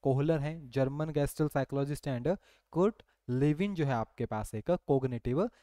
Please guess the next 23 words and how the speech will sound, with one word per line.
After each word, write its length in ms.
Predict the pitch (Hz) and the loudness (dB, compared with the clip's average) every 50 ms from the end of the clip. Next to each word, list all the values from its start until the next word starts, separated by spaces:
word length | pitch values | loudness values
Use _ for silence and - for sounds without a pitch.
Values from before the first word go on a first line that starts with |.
| _ _ | _ _
साइकोलॉजिस्ट 800 | - - - 151 139 - - 127 120 113 110 110 98 - - - | -6 -2 0 0 2 2 0 -2 -2 -2 -4 -6 -6 -8 -12 -18
हैं, 180 | - - 110 _ _ _ _ _ _ _ _ | -20 -20 -20 _ _ _ _ _ _ _ _
ठीक 200 | - - - - | -18 -14 -8 -6
है। 80 | 190 226 - _ _ _ _ _ _ _ _ _ _ _ - | -6 -6 -8 _ _ _ _ _ _ _ _ _ _ _ -4
नेक्स्ट 280 | 131 170 208 - - - | -2 -2 -2 -2 -4 -4
क्वेश्चन 400 | - 202 190 175 - - 196 196 | 2 2 2 2 2 -2 -6 -4
है, 140 | 202 214 190 _ _ - | -4 -4 -6 _ _ 2
who 160 | 175 196 202 | 2 4 4
is 100 | 185 180 | 4 2
the 240 | 202 - - - - | 0 0 0 2 4
father 280 | 135 131 135 147 165 | 4 4 4 4 4
of 380 | 160 131 117 110 - 139 156 170 - _ _ _ _ _ - - | 4 4 2 0 0 -2 -4 -4 -6 _ _ _ _ _ -4 2
problem 500 | 143 147 147 147 147 156 170 175 180 175 - - | 4 6 6 6 4 2 0 0 -2 -2 -2 0
solving 440 | 143 131 127 127 127 139 143 139 131 | 2 2 2 2 0 -4 -4 -4 -4
method? 500 | 135 110 - _ - - 95 90 - - - _ _ _ _ _ _ _ - | -4 -4 -6 _ -10 -10 -10 -10 -12 -16 -20 _ _ _ _ _ _ _ -12
जोहन 540 | 117 120 151 147 143 120 139 156 165 160 | -4 0 2 2 2 2 0 -2 -2 -4
डीवे। 400 | 131 113 110 104 101 98 92 - - _ _ _ _ _ _ _ _ _ _ _ _ _ _ _ _ _ _ _ - | -4 -4 -4 -4 -6 -8 -12 -16 -18 _ _ _ _ _ _ _ _ _ _ _ _ _ _ _ _ _ _ _ 2
Object 440 | 147 156 151 143 - 202 240 - _ - - - | 2 2 2 2 2 2 2 0 _ -8 -2 2
performance 720 | 151 139 131 - - 120 117 113 110 113 113 120 - - _ _ _ _ _ _ - | 2 2 2 0 -2 -2 -2 -2 -4 -6 -6 -6 -8 -12 _ _ _ _ _ _ -2
develop 380 | 123 143 143 127 127 160 190 190 - - | 0 2 2 2 2 0 0 0 2 2
at 220 | 160 147 143 135 | 2 2 2 0
the 120 | 147 147 - - | -2 -4 -4 -2
end 240 | 147 156 151 143 | -2 -2 -2 -2